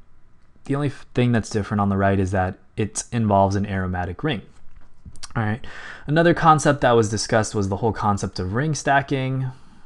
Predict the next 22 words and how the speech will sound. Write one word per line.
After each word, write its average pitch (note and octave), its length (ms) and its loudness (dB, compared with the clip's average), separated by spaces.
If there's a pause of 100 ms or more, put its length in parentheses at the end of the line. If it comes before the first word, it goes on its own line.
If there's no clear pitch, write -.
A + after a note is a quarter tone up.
(360)
This A2 220 -8
is G#2+ 140 -2
your, G#2 120 2
just G2+ 340 -4
your F#2+ 120 -4
typical G#2 420 -6
dipole-dipole G#2 840 -2
interaction. A#2 680 -2 (500)
The A2+ 480 2
ring B2 760 0 (1000)
is G2+ 220 -4
considered G2+ 460 -4
a F#2+ 80 -2
delta - 340 -8
negative, F3 500 -4 (2250)
and A2 240 -2
then G#2+ 420 0 (140)
the A2 200 -2
attached G#2+ 460 -2
H's G#2+ 380 -4
are F#2+ 280 -4
delta F#2 320 -8